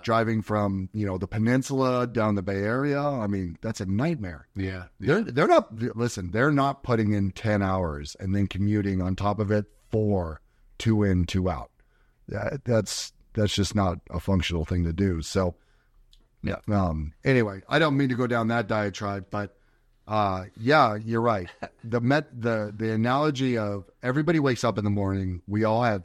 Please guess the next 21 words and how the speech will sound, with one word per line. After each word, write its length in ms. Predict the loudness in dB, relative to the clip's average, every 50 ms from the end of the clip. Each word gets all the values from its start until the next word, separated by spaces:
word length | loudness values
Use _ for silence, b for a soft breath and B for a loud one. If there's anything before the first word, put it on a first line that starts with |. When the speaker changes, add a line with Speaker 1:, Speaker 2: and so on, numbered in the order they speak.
| -10 -14
Speaker 1:
some 440 | -12 -8 -2 0 2 2 4 2 2
kind 200 | 2 2 0 2
of 80 | 0 -2
a 80 | -4
process. 760 | -4 -2 -2 -2 -2 -4 -4 -2 -2 -2 -2 -2 -4 -8 -14 -20
Speaker 2:
Routines. 160 | -20 -12 -10
Speaker 1:
Yeah. 140 | -8 -8 -8 -10 -16 _ _ _ _ _ _ _
Speaker 2:
And, 220 | 0 0 0 0 0
and, 380 | 0 2 2 4 2 0 0 -2 _ -4
and 380 | -2 0 2 2 2 0 0
so 340 | 0 0 0 0 0 0 -2 -2
our 180 | 0 0 -2 -2
routines 960 | -2 -2 -4 -4 -4 -6 -4 -2 0 0 0 2 2 2 2 2 0 -2 -2
are 140 | -4 -2 0
gonna 160 | 0 0 0
differ, 320 | 0 0 0 0 0 -2
and 200 | 0 0 0 0
that's 360 | 2 0 0 -2 -2 -6 -10 -10 _ _ _ _ _ _ _ _ _ _ _ _ _ _ -16
what, 460 | -14 -8 -2 -2 0 0 -2 -4 _ _ _ _
you 140 | -2 0 2
know, 180 | 2 0 -2